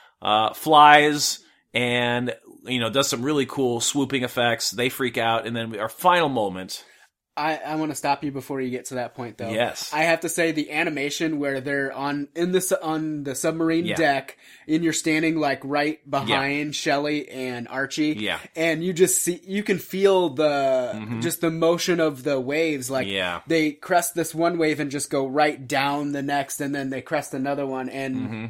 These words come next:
Speaker 1: And then he comes flying right at them, mouth open,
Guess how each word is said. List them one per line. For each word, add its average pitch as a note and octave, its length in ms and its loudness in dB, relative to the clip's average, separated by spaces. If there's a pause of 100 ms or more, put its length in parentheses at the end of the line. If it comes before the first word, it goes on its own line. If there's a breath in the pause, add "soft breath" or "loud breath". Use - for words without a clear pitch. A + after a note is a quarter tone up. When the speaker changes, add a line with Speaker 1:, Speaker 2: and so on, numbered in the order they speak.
(760)
Speaker 1:
And A2+ 180 -4
then F#3+ 460 8 (480)
he B2 120 -2
comes A2 260 0
flying D#3 500 4
right D3+ 240 6
at C3 200 6
them, B2 320 2
mouth B2+ 420 4
open, A#2 460 0